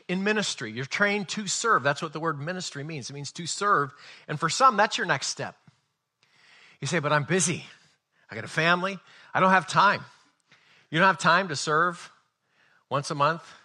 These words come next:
at one service? You don't have time to give back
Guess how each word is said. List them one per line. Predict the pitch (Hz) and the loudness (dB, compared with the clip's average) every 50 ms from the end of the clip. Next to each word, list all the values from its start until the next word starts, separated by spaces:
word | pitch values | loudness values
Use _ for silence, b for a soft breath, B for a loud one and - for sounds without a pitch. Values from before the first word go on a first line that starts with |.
| b b b b b b | b b b b b b
at | - 104 | -10 -4
one | 127 151 151 | -4 -4 -4
service? | 143 - 151 156 165 185 175 - - - - _ _ _ _ _ _ _ _ _ _ _ _ _ _ _ _ _ _ B B B B B B B B B _ _ _ _ _ _ _ _ | -2 -2 -2 -2 -2 -2 -4 -6 -8 -10 -12 _ _ _ _ _ _ _ _ _ _ _ _ _ _ _ _ _ _ B B B B B B B B B _ _ _ _ _ _ _ _
You | - - - _ _ - - - 175 | -20 -20 -20 _ _ -16 -6 -2 -2
don't | 175 | -2
have | - | 2
time | - 180 180 185 185 165 | 6 6 8 8 6 4
to | 151 120 - b b b b b b b b b b 117 | 0 -4 -4 b b b b b b b b b b -2
give | 127 185 185 160 | 0 0 0 4
back | 147 165 165 185 208 226 - - | 6 8 8 10 8 6 4 -2